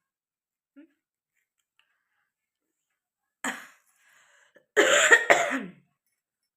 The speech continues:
तर असू द्या. तसं तर तुम्हाला सांगते, पिंकीच्या डिलिव्हरीला गेलते, तिकडचं वातावरण आणि त्या दवाखान्याच्या दगदगीने, आहे ना, तुम्हाला सांगते, मला सर्दी खोकला हे तर आलेलाच आहे, त्यात काही विषय नाही. मला तर आलाच, आला होता,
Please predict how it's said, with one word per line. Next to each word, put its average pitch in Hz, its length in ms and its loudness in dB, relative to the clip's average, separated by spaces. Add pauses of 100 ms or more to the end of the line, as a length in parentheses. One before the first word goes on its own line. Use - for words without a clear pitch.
(320)
तर 160 100 -18
असू 170 260 -14
द्या. 190 140 -18 (640)
तसं 196 220 -8 (180)
तर 180 180 -4
तुम्हाला 196 240 -6
सांगते, 190 260 -16
पिंकीच्या 175 460 -14
डिलिव्हरीला 175 600 -10
गेलते, 196 340 -18 (600)
तिकडचं 165 360 -18
वातावरण 180 520 -10
आणि 190 200 -14
त्या 190 120 -18
दवाखान्याच्या 190 540 -14
दगदगीने, 180 420 -20
आहे 190 80 -18
ना, 180 200 -20
तुम्हाला 214 240 -16
सांगते, 190 260 -20
मला 185 260 -12 (1700)
सर्दी 170 420 -14
खोकला 165 320 -18
हे 170 160 -16
तर 165 80 -16
आलेलाच 175 460 -12
आहे, 202 100 -18
त्यात 214 140 -16 (100)
काही 202 140 -10
विषय 214 320 -8
नाही. 196 180 -12 (760)
मला 196 260 0
तर 196 80 -4
आलाच, 202 300 2
आला 202 340 0
होता, 190 300 -8